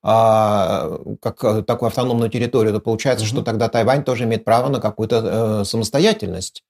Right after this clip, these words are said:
Speaker 1: от Китая. Если мы от-, э, говорим, что, значит, да, Донбасс имеет право выйти из состава Украины, то почему Тайвань не имеет права на самостоятельность,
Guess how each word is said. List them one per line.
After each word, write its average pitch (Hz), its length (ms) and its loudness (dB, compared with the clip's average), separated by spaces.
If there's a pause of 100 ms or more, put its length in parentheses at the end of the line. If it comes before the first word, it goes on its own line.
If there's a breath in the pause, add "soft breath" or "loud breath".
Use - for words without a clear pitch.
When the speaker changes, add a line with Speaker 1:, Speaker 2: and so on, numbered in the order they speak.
(120)
Speaker 1:
от - 140 -4
Китая. 110 460 0 (760)
Если 139 320 4
мы 131 240 4
от-, 127 160 0
э, 127 200 0
говорим, 127 300 2
что, 127 180 -6
значит, 117 280 -4
да, 120 140 4
Донбасс 117 340 0
имеет 120 180 0
право 123 240 2
выйти 117 160 -2
из 110 60 -6
состава 113 360 0
Украины, 107 400 0
то - 100 -4
почему 110 300 -4
Тайвань 113 280 -2
не 123 80 -4
имеет 135 160 -2
права 156 220 0
на 127 60 -4
самостоятельность, 120 680 -4